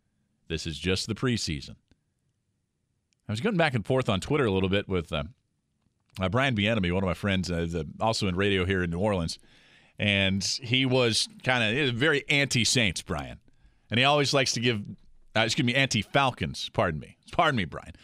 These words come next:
Pro-Saints, very anti-Falcons. And Brian always loves to give the Falcons the business on Twitter.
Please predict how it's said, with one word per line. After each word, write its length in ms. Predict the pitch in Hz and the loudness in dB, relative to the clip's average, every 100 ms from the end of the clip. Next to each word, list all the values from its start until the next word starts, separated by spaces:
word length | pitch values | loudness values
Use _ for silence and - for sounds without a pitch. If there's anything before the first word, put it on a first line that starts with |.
| - - - 104 | -20 -20 -12 -6
Pro-Saints, 580 | - 180 190 - 107 98 | 0 2 4 2 0 0
very 180 | 120 127 | -2 0
anti-Falcons. 800 | 139 127 107 135 123 - - - | 0 0 0 2 0 -2 -10 -6
And 100 | 90 | -2
Brian 220 | 123 123 | 0 2
always 240 | 120 110 | 2 2
loves 160 | 120 107 | 0 0
to 60 | |
give 140 | 110 95 | -2 -2
the 60 | |
Falcons 420 | 98 117 110 98 - | 0 0 0 -2 -2
the 60 | |
business 380 | 87 110 92 - | -2 -2 -2 -4
on 140 | 85 | -4
Twitter. 320 | - 123 95 | -2 -2 -2